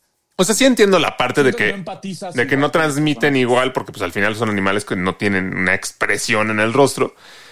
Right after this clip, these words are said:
Speaker 1: Pero, bueno, visualmente yo creo que está increíble y a mí sí me gustó, salvo por algunos detalles. Por ejemplo, el que faltó la canción de,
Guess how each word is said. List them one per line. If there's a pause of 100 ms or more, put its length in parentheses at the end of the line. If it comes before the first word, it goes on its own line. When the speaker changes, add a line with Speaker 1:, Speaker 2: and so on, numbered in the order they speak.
(120)
Speaker 1:
Pero,
bueno, (380)
visualmente
yo
creo
que
está
increíble
y
a
mí
sí
me
gustó,
salvo
por
algunos
detalles.
Por
ejemplo,
el
que
faltó
la
canción
de,